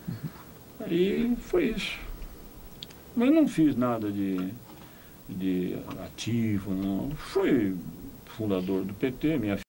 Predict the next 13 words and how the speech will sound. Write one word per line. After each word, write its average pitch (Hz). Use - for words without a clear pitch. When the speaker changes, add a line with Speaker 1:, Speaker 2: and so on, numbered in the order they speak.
Speaker 2:
ficha 107
é 98
número 104
oitenta. 151
Sempre 123
me 104
entusiasmei 101
muito 123
pela 92
pregação 92
do 95
P 98
T. 139